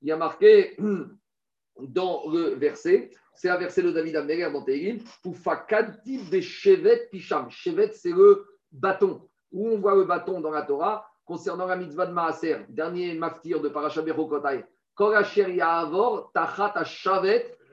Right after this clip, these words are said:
ha'asiri et kodesh ». Là-bas, on dit, dans la parole de Maaser, que tu fais rentrer les animaux dans l'enclos. Et le deuxième animal,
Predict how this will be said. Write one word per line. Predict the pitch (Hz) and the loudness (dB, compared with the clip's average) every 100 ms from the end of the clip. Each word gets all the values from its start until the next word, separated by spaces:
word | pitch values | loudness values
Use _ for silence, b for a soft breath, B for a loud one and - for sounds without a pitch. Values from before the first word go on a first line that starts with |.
| - | -8
ha'asiri | 147 175 185 - 180 202 208 190 | 0 2 2 0 -6 -4 2 2
et | |
kodesh ». | - 175 160 - | 2 -2 -2 -2
Là-bas, | 156 165 190 | -4 -2 -2
on | 185 | -2
dit, | 156 190 | -6 -8
dans | 170 | -6
la | 175 | -4
parole | 180 170 | -4 -4
de | 190 180 | -4 -4
Maaser, | 170 170 156 185 185 | -2 -2 -2 -4 -4
que | |
tu | 175 - | -8 -8
fais | 170 | -8
rentrer | 165 165 175 | -6 -6 -4
les | 165 151 | -2 0
animaux | 160 170 185 | -2 -2 -2
dans | 170 | -2
l'enclos. | 170 160 - - - - - - | -4 -6 -4 -4 -4 -18 -20 -6
Et | 156 | 0
le | 180 | 4
deuxième | 196 214 214 214 | 6 6 6 4
animal, | 190 180 180 233 | 2 2 4 4